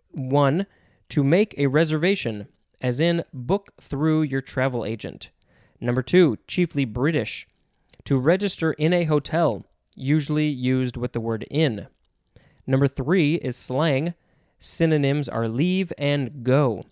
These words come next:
especially to depart quickly. Oh, we gotta book it.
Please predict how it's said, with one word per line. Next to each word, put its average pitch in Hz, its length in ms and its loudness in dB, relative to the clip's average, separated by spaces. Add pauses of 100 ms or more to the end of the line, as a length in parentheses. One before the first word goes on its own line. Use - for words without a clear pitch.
(220)
especially 147 680 0 (380)
to 147 120 2
depart - 440 -4
quickly. 107 460 -6 (360)
Oh, 123 160 -4
we 120 120 -4
gotta 143 180 2
book 180 180 0
it. - 220 -4